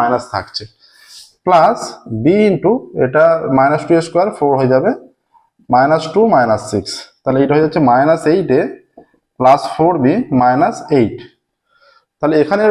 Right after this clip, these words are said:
বলেছে x মা-, plus two একটা উৎপাদক, তার মানে এই যে ভাগশেষটা সেটাকে জিরো হতে হবে যেহেতু উৎপাদক বলে দিয়েছে। অতএব শর্তানুসারে হয়ে যাচ্ছে, আহ, minus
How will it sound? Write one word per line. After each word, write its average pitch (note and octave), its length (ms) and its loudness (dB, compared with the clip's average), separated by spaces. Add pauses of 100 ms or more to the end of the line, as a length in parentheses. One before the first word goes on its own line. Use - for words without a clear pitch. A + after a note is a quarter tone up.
(140)
বলেছে A3+ 260 2 (180)
x - 20 -6 (120)
মা-, F#3 300 2
plus F#3 260 2
two E3 180 4
একটা G3+ 200 -2 (160)
উৎপাদক, G#2 440 -2
তার D3 100 0
মানে F#3 200 0 (160)
এই D3+ 200 2
যে F#3 40 2 (120)
ভাগশেষটা F3 440 -2
সেটাকে F#3+ 340 0
জিরো C#3+ 160 2
হতে G#2 200 -4
হবে G#2 180 2
যেহেতু F3 280 2
উৎপাদক G#2+ 380 -2
বলে G2 160 -4
দিয়েছে। G2 240 -8 (1400)
অতএব F#3+ 320 0 (1700)
শর্তানুসারে E3 640 -2
হয়ে D#3+ 180 2
যাচ্ছে, E3 300 -2 (1500)
আহ, G#2+ 200 0 (100)
minus C#3+ 400 2